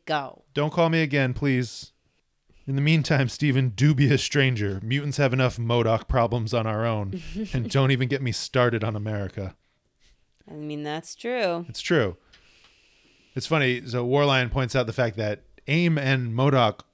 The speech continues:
Speaker 2: are your problems, as, you know, aim, Hydra, rogue organizations are loosely connected to, uh, Orcus.
Speaker 1: Mm-hmm.
Speaker 2: I don't know if it's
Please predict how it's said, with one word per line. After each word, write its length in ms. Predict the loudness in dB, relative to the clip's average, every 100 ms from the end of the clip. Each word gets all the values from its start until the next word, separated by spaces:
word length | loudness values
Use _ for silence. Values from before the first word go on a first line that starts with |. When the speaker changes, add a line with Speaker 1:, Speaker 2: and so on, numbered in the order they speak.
| _ -4
Speaker 2:
are 220 | 2 2
your 200 | 2 0
problems, 720 | 0 0 0 -2 -8 -12 -12
as, 600 | -8 -6 -6 -8 -12 -12 -10
you 100 | -10
know, 80 | -8 -2
aim, 500 | 0 2 0 -2 -4
Hydra, 680 | -4 -2 0 4 4 4 0 _ _ _
rogue 460 | -2 2 4 4 0
organizations 1000 | 0 0 0 -2 0 0 -2 -6 -6 -8
are 520 | -4 -2 -2 -4 -10 _ _ _ _ -4
loosely 420 | 0 0 0 -4
connected 460 | -4 -4 -4 -6 -8
to, 120 | -8
uh, 120 | -8 -8 -4
Orcus. 560 | -4 -4 -10 -10 -12 -12
Speaker 1:
Mm-hmm. 320 | -10 -8 -4 0
Speaker 2:
I 40 |
don't 160 | 0 2
know 140 | 0
if 140 | -2 -6 _
it's 240 | -14 -14